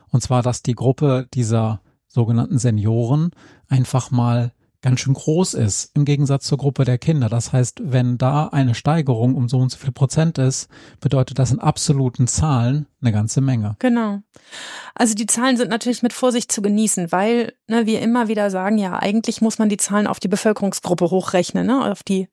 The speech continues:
Speaker 2: die, die Altersgruppe. Ähm, aber es gab zwanzig dreiundzwanzig hundertviertausend tatverdächtige Kinder, zweihundertsiebentausend tatverdächtige Jugendliche und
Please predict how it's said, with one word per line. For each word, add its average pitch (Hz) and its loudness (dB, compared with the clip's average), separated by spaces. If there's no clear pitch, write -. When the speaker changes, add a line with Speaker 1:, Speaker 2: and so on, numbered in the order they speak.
Speaker 2:
die, 202 2
die - -2
Altersgruppe. 202 0
Ähm, 202 2
aber 196 0
es 175 -2
gab 190 0
zwanzig - -2
dreiundzwanzig 208 -2
hundertviertausend 240 0
tatverdächtige 185 -2
Kinder, 208 0
zweihundertsiebentausend 202 0
tatverdächtige 180 -2
Jugendliche 226 0
und 220 0